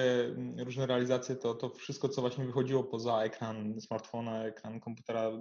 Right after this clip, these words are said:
często się spotkało z bardzo pozytywnym odbiorem, jak takie, e, powiem wam trochę przyszłości. Jak ty wspomniałeś o Estimocie, o beaconach, też miałem okazję troszkę, troszkę z tym działać, nie, natomiast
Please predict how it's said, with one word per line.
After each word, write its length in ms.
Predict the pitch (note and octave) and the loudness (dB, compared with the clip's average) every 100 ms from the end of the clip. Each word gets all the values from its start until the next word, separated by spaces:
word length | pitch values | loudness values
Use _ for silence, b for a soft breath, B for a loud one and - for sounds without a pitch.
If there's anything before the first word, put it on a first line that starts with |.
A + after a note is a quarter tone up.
| A2+ | -8
często 200 | A#2 - | -10 -8
się 260 | G#2+ A#2 A2+ | -4 -2 -4
spotkało 600 | - A2+ - A2+ A2+ A#2 | -8 -14 -6 -2 -2 -2
z 80 | A#2 | -4
bardzo 240 | A2 A2+ | -4 -4
pozytywnym 560 | - A2+ A#2+ A#2 A#2+ A#2 | -6 -4 0 0 0 -4
odbiorem, 420 | A2+ A#2+ A#2 G#2+ | 2 2 2 0
jak 80 | G#2+ - | -6 -12
takie, 220 | G#2+ A#2 - B B B B - | -14 -16 -14 B B B B -10
e, 120 | A2 G#2+ | -8 -4
powiem 220 | A#2+ A2+ A2+ | -2 0 0
wam 120 | G#2+ | -2
trochę 180 | - A#2 | -6 -8
przyszłości. 800 | A#2 - A#2 A2+ - B2+ D#3 B B B B - | -6 0 0 0 -4 -4 -4 B B B B -12
Jak 100 | A2 | -12
ty 100 | B2+ | -8
wspomniałeś 440 | - B2+ A#2+ A2+ | -2 2 2 2
o 160 | A#2 A2+ | 0 0
Estimocie, 480 | A2 B2 B2+ B2+ A#2+ | -2 0 2 2 0
o 20 | |
beaconach, 500 | A#2+ - A#2+ A#2+ A#2 | -2 -2 -2 0 -2
też 160 | - | -4
miałem 160 | A#2 A2 | -4 -4
okazję 360 | G#2+ A2 A2 G#2+ | -4 -4 -4 -6
troszkę, 480 | - - A2+ A2 | -8 -8 -4 -4
troszkę 320 | A2 A2 - A2 | -4 -10 -10 -10
z 60 | |
tym 160 | A#2 A2+ | -6 -2
działać, 420 | A#2 B2 B2 - | 2 2 2 -2
nie, 400 | B2+ B2 B2 A#2+ | -4 -4 -4 -4
natomiast 680 | A#2 - A#2+ A#2+ - - | -4 -4 -2 0 -2 -8